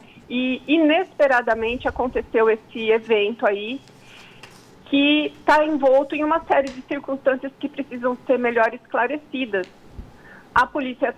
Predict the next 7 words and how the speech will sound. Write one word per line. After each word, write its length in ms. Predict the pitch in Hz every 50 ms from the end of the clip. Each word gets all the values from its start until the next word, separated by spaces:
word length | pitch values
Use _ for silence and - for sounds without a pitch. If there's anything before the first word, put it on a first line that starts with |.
| -
tem 180 | - 285 302 311
trabalhado 540 | 349 247 240 220 208 214 214 202 202 202 190
bem, 440 | - - 180 185 190 185 196 214 214 - - - - -
a 80 | - 214
família 420 | - - 240 220 220 214 214 214
também 360 | 214 - 233 220 208 208 202 208
tem 200 | - 214 202